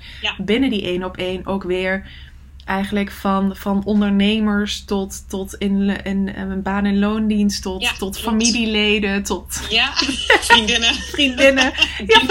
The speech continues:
Speaker 2: precies.
Speaker 1: vriendinnen.
Speaker 2: Nee, maar daar
Speaker 1: Ja.
Speaker 2: komen ook al je passies weer terug, hè?
Speaker 1: Ja, ja.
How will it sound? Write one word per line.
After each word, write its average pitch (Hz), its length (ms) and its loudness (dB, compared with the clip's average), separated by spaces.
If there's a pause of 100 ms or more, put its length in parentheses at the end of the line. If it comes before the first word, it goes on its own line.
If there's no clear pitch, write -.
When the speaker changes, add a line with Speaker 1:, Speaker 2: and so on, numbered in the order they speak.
(140)
Speaker 2:
precies. 381 280 8
Speaker 1:
vriendinnen. 220 540 -6
Speaker 2:
Nee, 294 140 4
maar 247 180 4
daar 359 200 6
Speaker 1:
Ja. 440 80 4
Speaker 2:
komen 262 260 4
ook 480 220 4
al 214 160 2
je 202 140 2
passies 196 580 0
weer 175 240 -4
terug, 165 320 -8
hè? 202 140 -4 (600)
Speaker 1:
Ja, 190 340 -6
ja. 185 340 -10